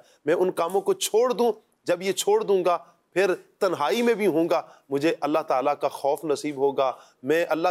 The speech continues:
کی عبادت کی طرف لگوں گا، انشاءاللہ اللہ تقوی نصیب فرمائے گا،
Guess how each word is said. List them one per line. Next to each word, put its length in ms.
کی 220
عبادت 420
کی 120
طرف 280
لگوں 280
گا، 120
انشاءاللہ 560
اللہ 180
تقوی 320
نصیب 340
فرمائے 400
گا، 120